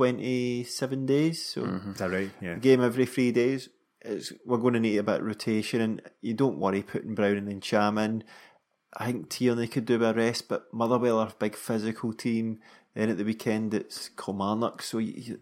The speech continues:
Speaker 1: it's difficult games to be dropping players in.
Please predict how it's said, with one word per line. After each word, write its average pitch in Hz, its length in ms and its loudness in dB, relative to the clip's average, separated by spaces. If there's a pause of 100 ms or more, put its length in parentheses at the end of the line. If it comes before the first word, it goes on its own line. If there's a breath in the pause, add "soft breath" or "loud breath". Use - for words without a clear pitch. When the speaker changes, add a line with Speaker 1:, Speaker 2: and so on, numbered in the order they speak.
(120)
Speaker 1:
it's - 180 -8
difficult 123 540 -2
games 110 320 0
to - 80 -12
be 110 100 2
dropping 101 320 0
players 117 320 2
in. 117 240 -2